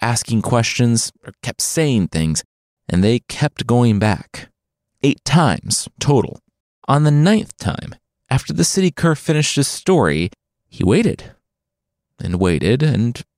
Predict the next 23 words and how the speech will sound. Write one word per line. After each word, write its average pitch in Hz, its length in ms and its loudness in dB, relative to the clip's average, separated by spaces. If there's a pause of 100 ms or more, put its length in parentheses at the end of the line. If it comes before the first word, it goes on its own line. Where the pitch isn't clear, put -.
(120)
waited. - 500 0 (840)
"Well, 90 260 0 (580)
don't 76 320 -6
you 87 100 0
have 92 180 2
anything 92 320 0
you 90 100 2
want 90 140 2
to 76 60 -2
add? 98 360 0
A 67 120 -8 (160)
question? 143 640 0 (360)
An 85 120 -2
inane 92 480 2
comment? 117 560 0
Anything?" 151 640 0 (520)
The - 80 -8
prince 175 300 -2
shook - 300 -4
his 143 200 0
head 92 280 2
and 95 140 -4
smiled, 58 640 -6